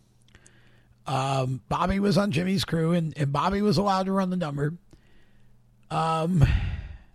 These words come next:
and I, I, I seem to think he ran it, and then it got retired, so he went to oh eight. Am I right? Somebody will confirm that.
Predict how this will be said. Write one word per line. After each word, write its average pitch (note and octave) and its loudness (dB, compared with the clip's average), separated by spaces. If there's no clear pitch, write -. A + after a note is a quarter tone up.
and D#3 -8
I, D3+ -4
I, F3 -2
I E3+ -4
seem F#4 -2
to C#4 2
think G#3 -4
he F3+ 4
ran F3+ -2
it, - -2
and F#3+ -4
then A3+ 2
it A3 -6
got F#3+ 0
retired, G#3+ 2
so F3+ 0
he E3+ 0
went G3 0
to - -4
oh E3+ 2
eight. G#2 -6
Am B2+ -6
I C#3+ -4
right? E3 -2
Somebody F3+ 2
will C#3+ 2
confirm B2+ -4
that. G#2+ -6